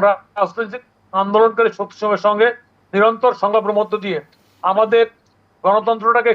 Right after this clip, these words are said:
ঠিক সঠিক ট্র্যাকে বা সঠিক রাস্তা আনার জন্য আমার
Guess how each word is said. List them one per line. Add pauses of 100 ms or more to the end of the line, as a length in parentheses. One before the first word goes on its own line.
(120)
ঠিক (120)
সঠিক (120)
ট্র্যাকে
বা (100)
সঠিক
রাস্তা
আনার
জন্য (760)
আমার